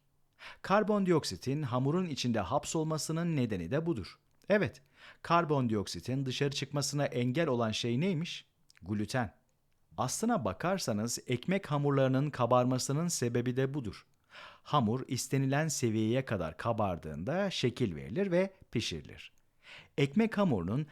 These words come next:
dış tabakası pişirme sırasında sertleşir. Karbondioksit hamurun içinde kalmaya devam eder. Ancak etanolün tamamı buharlaşır. Karbondioksit hala hamurun içinde olduğundan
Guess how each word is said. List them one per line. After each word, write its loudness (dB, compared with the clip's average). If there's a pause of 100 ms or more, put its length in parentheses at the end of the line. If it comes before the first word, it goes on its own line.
(200)
dış 0
tabakası -2
pişirme -2
sırasında 0
sertleşir. -2 (400)
Karbondioksit 2 (180)
hamurun 2
içinde 0
kalmaya 0
devam 4
eder. -12 (100)
Ancak 2 (260)
etanolün 2
tamamı 0
buharlaşır. -4 (580)
Karbondioksit 2
hala 2
hamurun 0
içinde -4
olduğundan -4